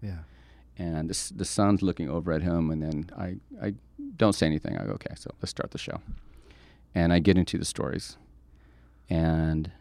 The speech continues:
Speaker 2: by the second story, I look over, and the dad is kind of, like, looking over at me.
Speaker 1: Yeah.
Speaker 2: And 'cause the audience is laughing. I got the audience in the palm of my hand. I mean, there
Speaker 1: Yeah,
Speaker 2: are
Speaker 1: yeah.
Speaker 2: people hooting and hollering, laughing. The, the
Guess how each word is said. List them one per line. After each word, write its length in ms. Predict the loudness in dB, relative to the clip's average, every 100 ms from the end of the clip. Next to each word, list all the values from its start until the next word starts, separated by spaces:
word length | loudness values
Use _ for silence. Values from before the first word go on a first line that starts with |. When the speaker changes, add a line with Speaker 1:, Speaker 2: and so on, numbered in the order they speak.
| -20 _
Speaker 2:
by 120 | 0 0
the 80 |
second 280 | 4 4 4
story, 280 | 2 2 4
I 20 |
look 180 | 4 2 0
over, 320 | 2 2 2
and 200 | 2 -2
the 40 |
dad 380 | 0 2 4 4
is 200 | 2 -2
kind 240 | -4 -2 -2
of, 120 | -6 -12 -8
like, 200 | -6 0
looking 360 | 2 4 4 2
over 480 | 2 2 0 -4 -6 -16 -20 -20 _ -6
at 240 | -2 -2 -2
me. 480 | 2 4 4 0 -6 -10
Speaker 1:
Yeah. 240 | -8 -8 -12 _
Speaker 2:
And 160 | 0 4
'cause 120 | 4
the 120 | 4
audience 300 | 4 4 2
is 100 | -2
laughing. 400 | -4 -4 -4 0
I 80 | 2
got 160 | 4 2
the 100 | 2
audience 200 | 0 0
in 80 | -4
the 60 |
palm 180 | 0 0
of 60 | 2
my 80 | 0
hand. 160 | 0
I 40 | 0
mean, 120 | 0
there 120 | 2
Speaker 1:
Yeah, 60 | 0
Speaker 2:
are 40 | -2
Speaker 1:
yeah. 80 |
Speaker 2:
people 260 | -8 -6 -6
hooting 280 | -2 -2 0
and 120 | -2
hollering, 380 | 0 0 0 0
laughing. 440 | 0 -2 -2 -4 -4
The, 180 | -6 -8
the 280 | -4 -4 -6